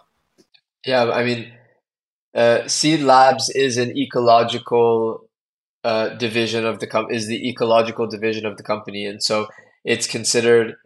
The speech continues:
uh, a wide variety of microbial applications that relate to ecologies and, and certain environments, marine environments,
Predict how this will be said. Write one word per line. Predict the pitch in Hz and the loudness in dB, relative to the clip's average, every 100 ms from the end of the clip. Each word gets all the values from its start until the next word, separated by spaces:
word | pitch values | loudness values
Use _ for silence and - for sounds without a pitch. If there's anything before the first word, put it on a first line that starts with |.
| _ _ _ | _ _ _
uh, | - 110 110 107 - | -4 2 4 4 2
a | 113 | 0
wide | 107 113 120 123 | 4 4 6 2
variety | 117 117 113 117 113 117 113 | 2 2 4 4 2 0 0
of | 110 107 - _ _ _ _ | 0 -4 -16 _ _ _ _
microbial | 110 110 - 113 113 110 | -8 -6 -2 -2 2 2
applications | 107 - 110 110 110 - 113 110 104 | 2 0 -6 -4 -4 -4 -4 -6 -4
that | 113 101 | -2 -2
relate | 110 107 110 110 | -2 -2 -4 -6
to | 113 110 107 107 - _ _ _ - | -8 -6 -6 -10 -14 _ _ _ -16
ecologies | 110 110 110 104 110 110 101 | -6 -2 -2 -2 -6 -4 -4
and, | 110 104 104 - _ _ _ | -4 -6 -8 -18 _ _ _
and | 110 104 | -10 -8
certain | 104 107 107 | -4 -4 -4
environments, | 101 110 113 107 95 107 | -2 2 2 0 -8 -8
marine | 110 113 | -8 -6
environments, | 110 113 113 113 113 107 | 0 2 2 0 -4 -6